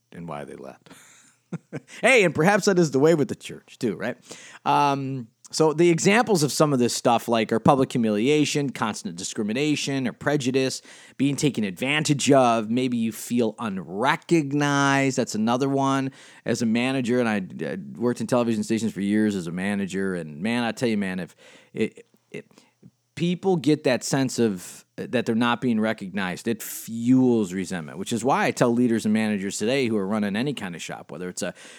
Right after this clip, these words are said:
a huge corporation in New York City or whether it's a, a little dinky, uh, you know, two-man shop in Iowa, you have to be able to have the presence to recognize the folks. And when I say recognize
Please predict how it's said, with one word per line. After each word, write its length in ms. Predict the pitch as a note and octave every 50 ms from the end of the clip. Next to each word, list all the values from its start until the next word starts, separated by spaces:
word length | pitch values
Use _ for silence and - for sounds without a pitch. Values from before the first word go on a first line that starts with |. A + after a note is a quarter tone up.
| - - -
a 200 | - - - -
huge 380 | - - - D3+ D3+ C#3+ - -
corporation 640 | - C#3+ C3+ - - A#2 B2 D3 D#3+ - - E3+ -
in 140 | E2+ E2 G2
New 120 | B2+ C3+
York 320 | A#2+ B2+ C#3 B2 - -
City 420 | - - - E3 A3+ A3+ F#3 - _ _ - - - - -
or 80 | - A2+
whether 240 | A2+ A2+ G#2+ A2 G#2
it's 220 | G2+ - - -
a, 340 | G2+ G2+ G2+ F#2+ G2 F#2+ -
a 60 | -
little 240 | A2 A2+ C3 C3+ D3
dinky, 640 | B2+ G#2+ C#3 C#3 C#3 B2+ - C3 B2+ B2 A#2+ A2+ -
uh, 380 | - A#2 A2 G#2+ G2 G#2 G#2+ F#2+
you 180 | D#2+ B2+ B2+
know, 60 | A2
two-man 460 | G#2 - - E3 D3 C#3+ C#3+ C#3 B2+ A#2+
shop 320 | - - B2+ B2 A#2+ -
in 80 | G2+ F#2
Iowa, 500 | A#2 C#3 D#3+ D3 A2 F2+ D#2 F2+ - _ _ _ _ _ _ _ _ _ _ _ _ _ _ _ _
you 160 | - A#2 A#2+
have 460 | A2+ - - - F3 E3 E3 F#3+ F#3+ -
to 80 | D#3 C3
be 260 | A#2 B2 A#2+ A#2 A#2
able 160 | A2+ A2 G#2+
to 60 | G#2+
have 200 | G2+ G#2 A2+ G2
the 80 | G2+ G2+
presence 680 | - - - - F2 F#2 F3+ - - G2+ E2+ - -
to 140 | - - A#2+
recognize 800 | G#2+ G2 B2 D#3 - - A#2 G#2+ G#2+ A2 G#2 G2+ G#2 A2 G#2 -
the 100 | - -
folks. 640 | - _ _ - F#2 E2 - _ - - - - - - - _ - - - - - -
And 60 | D3+
when 100 | G3 B3+
I 60 | C#4+
say 200 | D#4+ - - G3
recognize 680 | C#3 B2 F3+ A3 - B3+ D3+ B2 B2+ A#2+ A#2 A2+ A2 -